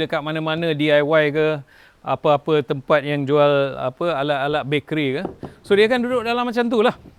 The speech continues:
So, bila you, you dah isi air tu, air akan meresap melalui kain ni dan akan melembapkan area bawah. Itu je, senang, kan?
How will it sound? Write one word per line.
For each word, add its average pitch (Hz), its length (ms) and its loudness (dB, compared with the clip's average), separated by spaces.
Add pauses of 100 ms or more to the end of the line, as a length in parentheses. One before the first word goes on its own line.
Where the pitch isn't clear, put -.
(340)
So, 202 160 -2
bila 190 240 2
you, 202 400 4 (220)
you 165 180 0
dah 185 160 2
isi 185 240 -2
air 185 340 2
tu, 196 140 -4 (100)
air 170 300 -2
akan 170 240 -4
meresap 156 400 -4
melalui 156 640 -2
kain 165 260 0
ni 147 300 -6
dan 143 240 -6
akan 143 320 -4
melembapkan 170 800 -6
area 160 240 -2
bawah. 147 400 0 (580)
Itu 214 380 -2
je, 147 160 0
senang, 196 320 -2
kan? 190 100 -4